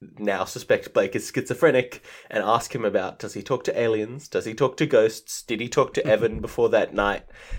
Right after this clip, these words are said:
Speaker 1: And Blake kinda has to dig himself deeper. <laughs>
Speaker 2: Yeah, it's a brilliant, it, yeah, it's a pretty brilliant, uh, masterstroke by Duncan. I, I gotta admit, like, uh,
Speaker 1: Yeah.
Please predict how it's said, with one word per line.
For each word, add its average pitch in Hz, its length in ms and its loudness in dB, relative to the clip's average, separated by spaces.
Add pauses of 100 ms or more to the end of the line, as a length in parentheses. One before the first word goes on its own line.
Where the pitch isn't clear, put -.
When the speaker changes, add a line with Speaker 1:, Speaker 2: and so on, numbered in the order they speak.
Speaker 1:
And 107 180 -6
Blake 110 220 2
kinda 120 180 2
has 117 200 2
to - 40 -10
dig 110 260 -2
himself 117 440 0
deeper. 104 440 -2
<laughs> - 40 -6 (1400)
Speaker 2:
Yeah, 120 220 6
it's 123 220 2
a 139 60 4
brilliant, 139 500 4
it, 143 180 4
yeah, 107 200 6
it's - 200 -2
a 135 40 -2
pretty 151 220 2
brilliant, 104 520 4 (320)
uh, 95 360 2
masterstroke 101 680 0
by 95 160 2
Duncan. 98 460 -4
I, 101 240 -4 (240)
I 104 40 0
gotta 104 220 2
admit, 101 340 0
like, 101 300 0
uh, 92 280 2
Speaker 1:
Yeah. 98 200 -6